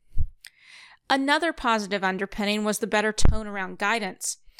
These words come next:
We saw more of a willingness by some companies to express optimism on the second half this past week, and companies raising guidance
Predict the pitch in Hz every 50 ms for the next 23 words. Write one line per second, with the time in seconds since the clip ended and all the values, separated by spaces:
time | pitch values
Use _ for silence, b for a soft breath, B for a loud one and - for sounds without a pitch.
0 | B B B B - 240 262 254 - - 285 285 269 247 277 285 285 294 277 262
1 | 233 202 240 254 269 277 269 240 202 190 294 - - 208 190 202 - - - 254
2 | 269 269 - - 214 208 - 208 196 196 196 - - 233 208 - - - - 202
3 | 190 - - - - - 226 233 233 - 240 214 190 185 185 196 190 - - 202
4 | 190 196 - - 190 185 - 262 - - - 285 285 269 - - - 185 - -
5 | - - 180 - - - - - - - - - - B B B B B B B
6 | _ - 240 233 - 302 320 311 330 269 240 233 220 208 226 220 240 240 247 220
7 | 202 185 190 190 190 170 170 165 - -